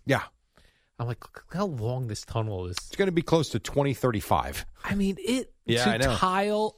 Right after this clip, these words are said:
Speaker 2: a tunnel.
Speaker 1: Yeah.
Speaker 2: It looks, I don't know how long that tunnel is. A mile?
Speaker 1: A couple miles, I would say.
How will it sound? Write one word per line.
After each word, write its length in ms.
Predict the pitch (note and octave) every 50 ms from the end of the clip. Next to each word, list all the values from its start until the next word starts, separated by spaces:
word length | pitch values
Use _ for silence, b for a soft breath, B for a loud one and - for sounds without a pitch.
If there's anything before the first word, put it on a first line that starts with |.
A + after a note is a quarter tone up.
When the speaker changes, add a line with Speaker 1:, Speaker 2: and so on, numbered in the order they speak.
| -
Speaker 2:
a 160 | D#3+ D#3 C#3+ - - -
tunnel. 640 | - - - - F3 F#3 F#3+ G#3 A3+ A#3+ B3 A3 - _ _ _ _ _ _ _ _ _ _ _ _ _ _ _ _ _ _ -
Speaker 1:
Yeah. 220 | A2+ A#2+ D3 D#3 A#2+ - - _ _ _ _ _ _ _ _ _ _ _ _ _ _
Speaker 2:
It 80 | - D#3
looks, 440 | E3+ F#3 D#3+ - - - - - - _ -
I 60 | D3+
don't 100 | E3 F3+
know 100 | E3 D3+
how 120 | C3+ C3+ A2+
long 300 | A2 A#2 B2 C3 C3+ C3+
that 160 | C3+ C3 -
tunnel 280 | - C#3+ C#3 C3+ C#3 C#3+
is. 300 | D3 D3 C#3 - - _ _ _ _ _
A 40 | G2+
mile? 600 | F#2 F2+ F2+ F2+ F#2+ G#2 A2+ A#2 A#2 A#2+ A2 - _ _ _ -
Speaker 1:
A 60 | G#2
couple 260 | - - C3+ D3 F3+
miles, 320 | A#2+ E2+ D2+ D2 D2 D#2+ E2
I 80 | D2+
would 140 | D2+ D2+ -
say. 300 | - D#2+ C#2+ C#2 C#2+ C#2+